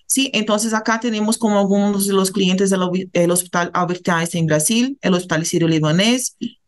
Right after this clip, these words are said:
eh, la red, eh, G H U Paris,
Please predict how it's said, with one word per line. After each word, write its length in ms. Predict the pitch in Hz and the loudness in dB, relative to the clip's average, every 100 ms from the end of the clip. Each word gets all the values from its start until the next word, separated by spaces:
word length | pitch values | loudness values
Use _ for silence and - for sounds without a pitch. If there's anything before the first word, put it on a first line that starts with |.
| - | -2
eh, 760 | 180 175 170 165 160 156 156 156 - _ - | 2 2 2 2 2 2 0 -4 -12 _ 0
la 220 | 185 180 | 2 2
red, 260 | 180 175 175 - | -2 -4 -6 -6
eh, 300 | 175 170 160 - | 0 2 0 0
G 180 | 190 175 | 2 2
H 240 | 175 190 | -2 -2
U 160 | 175 170 | -2 0
Paris, 480 | 160 196 226 285 | 0 2 0 -2